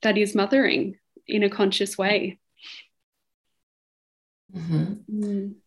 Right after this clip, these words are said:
Speaker 2: I love that. Yeah. And I really feel the more we're able to hold that space for the other one that is also <laughs> here within us and around us, it
Speaker 1: Yeah.
Speaker 2: does become a lot more graceful.
Speaker 1: Yeah.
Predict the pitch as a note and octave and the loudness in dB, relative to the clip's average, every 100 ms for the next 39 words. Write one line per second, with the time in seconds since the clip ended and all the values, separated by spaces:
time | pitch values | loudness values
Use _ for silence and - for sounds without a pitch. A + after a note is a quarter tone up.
0 | - F3+ F3 F3 E3+ - - B3+ - _ | -8 -4 -4 -4 -6 -8 -10 -12 -18 _
1 | _ _ _ _ - _ _ _ F3+ F3 | _ _ _ _ -20 _ _ _ 0 2
2 | D#3 D#3 F3+ F#3 F#3+ F#3 - F#3+ F3+ F3 | 2 0 0 0 2 0 0 -4 -2 0
3 | E3+ E3+ F3 E3 E3 E3 E3 E3+ D#3+ D#3 | 2 2 2 0 -2 -4 -4 -2 0 0
4 | D#3 C3+ - - F3+ A3 A#3 - D#3+ E3 | 0 -2 -2 -2 0 0 -2 -4 -4 -2
5 | D#3+ D3+ D3+ E3 D#3+ D#3 D#3 - D#3+ D#3 | 0 0 2 0 2 2 0 -2 -2 -2
6 | D#3 - G3+ E3 F#3 F3 G3+ E3+ D#3 D#3 | -2 0 0 0 0 2 2 0 0 0
7 | F#3 - D#3+ D#3 D3 D3 D#3 G3+ D#4 D#4 | 0 -2 -2 0 0 0 -2 -4 -4 -6
8 | - - E3+ - E3+ E3 E3 D#3 E3+ - | -8 -6 -6 -4 0 2 2 -2 -4 -2
9 | E3 D#3+ D3+ D3 D3+ D#3 D3 C#3 D3+ - | -2 0 0 -2 -2 -4 -4 -4 -2 -2
10 | - - - - A#3 A3 G#3 | -4 -6 -6 -6 -4 -4 -4